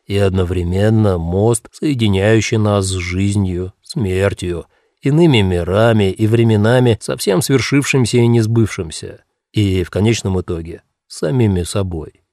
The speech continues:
Мы всегда внимательно смотрим по сторонам, ищем, кого бы еще полюбить, и ликуем, когда находим". "Какая прекрасная постановка вопроса", искренне сказал я.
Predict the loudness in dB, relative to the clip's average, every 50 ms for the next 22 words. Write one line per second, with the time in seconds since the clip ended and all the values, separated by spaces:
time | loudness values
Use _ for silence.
0 | _ _ -8 -4 -2 0 0 0 0 0 -2 -4 -6 -6 -6 -6 -4 -2 -2 0
1 | 2 2 2 2 0 -2 -2 -2 0 0 0 0 0 -2 -4 -6 -6 -8 -6 -4
2 | -2 0 0 0 0 0 -2 -2 -2 -4 -6 -2 -2 0 2 2 2 2 2 2
3 | 0 -2 -4 -10 -16 _ _ _ _ _ _ _ _ _ _ -4 -4 -2 -2 -2
4 | 0 0 0 0 0 0 0 2 2 2 2 2 2 2 2 0 0 0 0 0
5 | 0 0 -2 -4 -2 -2 -2 -4 -4 -6 -10 -18 _ _ _ _ _ _ _ -2
6 | 0 2 4 4 2 2 2 2 2 4 4 4 4 4 2 2 0 2 0 0
7 | 2 2 0 -2 -4 -8 -8 -8 -10 -12 -16 -18 -20 _ _ _ _ _ _ _
8 | _ -12 -6 -2 -2 -2 -2 -2 -4 -6 -2 0 0 0 0 2 0 0 0 -2
9 | -6 -2 0 2 2 2 0 0 2 2 2 2 2 0 0 0 0 -4 -8 -10
10 | -14 _ _ _ _ _ _ -4 -4 -4 -4 -4 -2 -2 -4 -6 -4 -4 -4 -2
11 | -2 -2 -2 -2 -4 -4 -4 -6 -8